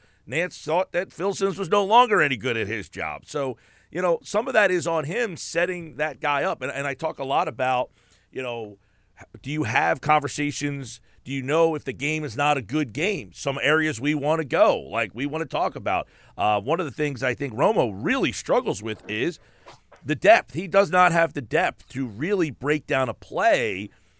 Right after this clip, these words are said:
It is just a bunch of generalities of, "Oh, that's a great play. It was great. It was super great. It was a great super great." Like,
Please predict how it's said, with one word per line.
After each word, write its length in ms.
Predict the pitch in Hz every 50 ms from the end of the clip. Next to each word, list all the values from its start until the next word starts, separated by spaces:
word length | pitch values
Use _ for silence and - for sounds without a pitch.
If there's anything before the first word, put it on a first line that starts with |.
| _ _ _
It 140 | - 165 170
is 100 | 160 139
just 220 | 117 147 165 - -
a 80 | 139
bunch 340 | 101 - 160 170 180 - -
of 120 | 151 131
generalities 1040 | 101 - 120 147 160 160 151 147 151 156 190 226 240 214 156 131 110 95 92 - - -
of, 300 | - 123 123 120 117 120
"Oh, 260 | - 320 349 349 311 294
that's 180 | 285 - -
a 40 | -
great 300 | - 277 277 285 - -
play. 300 | - 277 294 285 294 302
It 80 | 302 330
was 120 | 311 -
great. 400 | - - 320 302 302 311 262 226
It 80 | 311 339
was 140 | 330 262
super 440 | - - - 359 359 349 - 320 302
great. 380 | - 269 254 247 226 208 - -
It 60 | 254
was 100 | 247 294
a 40 | 269
great 320 | - - 320 339 302 -
super 320 | - - 269 202 - 226 202
great." 360 | - 202 180 147 113 104 -
Like, 240 | 160 147 147 139